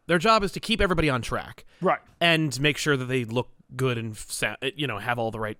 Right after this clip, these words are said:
Speaker 1: punctuation and stuff like that. There, there's a lot of roles for different editors. But editorial, the concept of the capital E editorial,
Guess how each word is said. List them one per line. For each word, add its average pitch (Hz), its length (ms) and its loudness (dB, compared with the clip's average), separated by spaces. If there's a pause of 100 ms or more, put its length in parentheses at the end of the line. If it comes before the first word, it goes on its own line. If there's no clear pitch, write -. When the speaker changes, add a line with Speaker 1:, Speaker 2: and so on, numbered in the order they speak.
Speaker 1:
punctuation 107 500 -6
and 95 60 -12
stuff - 140 -14
like 95 100 -20
that. 156 120 -6
There, 220 140 2
there's 226 200 4
a 220 40 4
lot 214 160 6
of 156 80 0
roles 139 280 2
for 127 80 -6
different 117 220 -8
editors. 90 340 -12 (340)
But 151 340 4
editorial, 165 800 2
the 127 80 -8
concept 170 420 2
of 117 120 -8
the 135 80 -6
capital 185 420 2
E 143 160 2
editorial, 110 560 -2